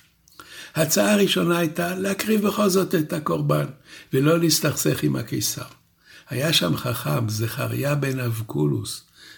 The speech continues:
זכריה בן אבקולוס, צריך לזכור את השם הזה, שאמר,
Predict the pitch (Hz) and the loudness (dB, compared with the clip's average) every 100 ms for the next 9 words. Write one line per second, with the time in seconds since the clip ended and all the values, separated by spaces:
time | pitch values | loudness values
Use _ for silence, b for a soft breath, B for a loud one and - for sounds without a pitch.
0 | B - 123 123 123 123 151 160 151 156 | B -4 -2 -2 -2 0 0 0 0 0
1 | 151 127 117 156 120 101 - 135 139 127 | -2 -2 0 0 0 -2 -6 -6 -4 -6
2 | - - 123 123 117 120 104 104 - - | -6 -8 -8 -8 -10 -10 -10 -12 -18 -20
3 | B B B - 147 139 143 | B B B -2 2 4 4